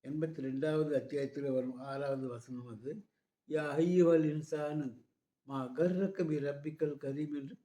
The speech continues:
கேள்வியே கேட்கிறான். இது ஒரு இறை வசனம். இந்த கேள்வி வடிவிலே அல்லாஹ் இந்த இ-, இறை வசனத்தை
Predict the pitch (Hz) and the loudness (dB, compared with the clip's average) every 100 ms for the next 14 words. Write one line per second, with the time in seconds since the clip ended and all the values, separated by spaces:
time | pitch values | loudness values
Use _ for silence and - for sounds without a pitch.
0 | - 165 185 185 190 175 156 139 - 139 | -2 0 2 6 6 4 -2 -4 -6 -8
1 | 123 123 151 160 151 139 135 151 139 120 | -8 -8 -2 0 2 0 0 -2 -4 -8
2 | 127 101 - _ _ _ _ _ - 135 | -10 -12 -14 _ _ _ _ _ -10 -8
3 | - 165 202 208 175 165 165 165 170 139 | -2 4 6 6 6 6 6 8 6 4
4 | 143 147 135 131 135 147 139 147 143 160 | 2 -2 -4 -6 -8 -10 -10 -6 0 2
5 | 151 135 139 - 156 175 | 2 -4 -16 -6 -4 -4